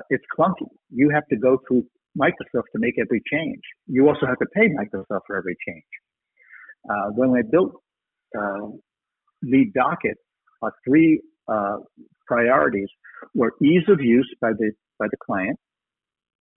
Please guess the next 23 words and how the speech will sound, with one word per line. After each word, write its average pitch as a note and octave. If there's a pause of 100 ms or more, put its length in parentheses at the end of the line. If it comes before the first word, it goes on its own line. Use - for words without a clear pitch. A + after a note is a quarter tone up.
(440)
people B2
using G#2+
it, A#2 (1900)
absolute D#3 (760)
seamless D3+ (120)
integration A#2+ (280)
with A#2
the G#2 (100)
client A2+
management G#2
system, - (300)
uh, A2 (100)
case A2+
management G2+
system, - (640)
and B2+
the B2
ability D#3 (120)
to A2+ (280)
customize G#2 (440)
and A2+
make - (160)
changes G#2